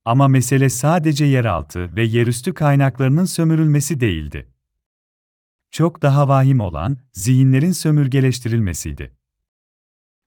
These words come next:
Geçen yüzyılda birçok ülke sömürgeciliğe karşı ulusal kurtuluş mücadelesi verdi ve bağımsız oldu. Ancak zihinlerin sömürgeleştirilmesi sürdü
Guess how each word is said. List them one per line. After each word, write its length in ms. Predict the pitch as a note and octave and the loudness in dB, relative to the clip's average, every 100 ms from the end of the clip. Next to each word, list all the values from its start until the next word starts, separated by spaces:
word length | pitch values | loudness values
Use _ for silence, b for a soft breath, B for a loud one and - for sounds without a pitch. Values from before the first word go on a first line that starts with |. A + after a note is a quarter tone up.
| _ _ _ F#2+ | _ _ _ -4
Geçen 360 | B2 - D3+ | -2 0 0
yüzyılda 640 | E3+ D#3 C3+ B2+ C#3 C3+ A#2+ | 2 2 0 0 0 0 0
birçok 380 | D3+ D#3 D#3+ C#3+ | -2 -2 -4 -2
ülke 260 | B2+ F3 | -4 -2
sömürgeciliğe 840 | E3+ D3 C#3+ C3 C3 A#2+ B2+ D#3 | -2 0 0 0 -2 -2 -2 -2
karşı 380 | E3+ C#3 B2+ - | -2 -2 -2 -2
ulusal 420 | D#3+ C#3 - E3 | -4 -2 -2 -2
kurtuluş 540 | D#3+ D3 B2+ C3+ E3+ - | -2 -4 -2 -2 -2 -2
mücadelesi 720 | D3 C#3 C3+ C3 C3 B2+ E3+ | -2 0 0 2 0 -2 -2
verdi 400 | C#3 B2 C3 D#3+ | -2 -2 -2 -6
ve 180 | C#3 - | -8 -8
bağımsız 580 | - B2 C3 A#2+ B2 G#2+ - | -2 0 2 0 -4 -8 -8
oldu. 420 | E2+ D#2+ D2 - _ _ _ _ _ _ _ _ _ _ _ _ _ _ | -6 -6 -10 -14 _ _ _ _ _ _ _ _ _ _ _ _ _ _
Ancak 500 | - C3+ C#3 D3 D3 | -2 2 2 2 0
zihinlerin 520 | - C3 C3 C3+ C3+ F3+ | 0 0 2 4 2 0
sömürgeleştirilmesi 1200 | - C#3+ C#3 A#2+ C3 B2 - A#2 B2 B2 A#2+ F3 | 0 2 2 2 0 0 -2 -2 0 0 -2 -6
sürdü 560 | - A#2 F#2 A2 C3 | -4 -4 -2 -6 -6